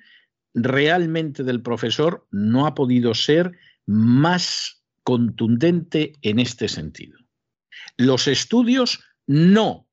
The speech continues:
muestran que las vacunas salven vidas. Eso es mentira.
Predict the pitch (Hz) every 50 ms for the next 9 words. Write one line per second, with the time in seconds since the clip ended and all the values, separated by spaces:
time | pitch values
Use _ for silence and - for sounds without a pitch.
0 | _ _ _ - 107 123 151 196 220 - - - - 190 185 190 190 - _ _
1 | 104 90 92 90 87 101 104 - - 151 160 165 151 139 - - _ _ - -
2 | - 117 117 113 110 113 113 113 - _ - 98 107 127 208 - 76 - - -
3 | - _ _ - 127 127 - - 123 123 151 185 180 - - _ _ _ _ _
4 | 95 92 95 92 90 87 82 - _ - 120 95 - - - -